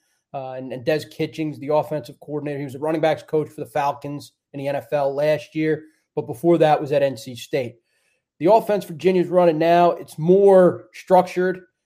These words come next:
It's a little less freewheeling than, than what Robert Anae let Brennan Armstrong do, uh, a year ago when, when he was slinging the ball all over the yard to all the different receivers.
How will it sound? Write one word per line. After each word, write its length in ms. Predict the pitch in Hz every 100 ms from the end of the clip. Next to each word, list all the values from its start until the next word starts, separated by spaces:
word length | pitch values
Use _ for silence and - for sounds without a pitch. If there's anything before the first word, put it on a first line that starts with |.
| _
It's 160 | 147 120
a 40 |
little 300 | 156 226 226
less 200 | 190 175
freewheeling 800 | 175 - 180 170 160 170 170 175
than, 240 | 156 156
than 140 | 156 156
what 160 | 151
Robert 360 | 165 156 160 156
Anae 240 | 151 151
let 140 | 147 143
Brennan 240 | 156 147
Armstrong 640 | 143 156 147 - 147 135
do, 320 | 117 147 139 - _ _ _ 135
uh, 180 | 135
a 60 | 131
year 240 | 143 156
ago 420 | 151 151 151 151 151
when, 260 | 139 131 -
when 120 | 131
he 160 | 127
was 200 | 147 127
slinging 320 | - 156 156 156
the 40 |
ball 360 | 143 151 147 147
all 180 | 143
over 180 | 147 139
the 80 | 143
yard 380 | 139 147 143 143 -
to 40 |
all 160 | 139 143
the 80 | 139
different 340 | 135 - 135 _
receivers. 580 | 127 - 131 120 _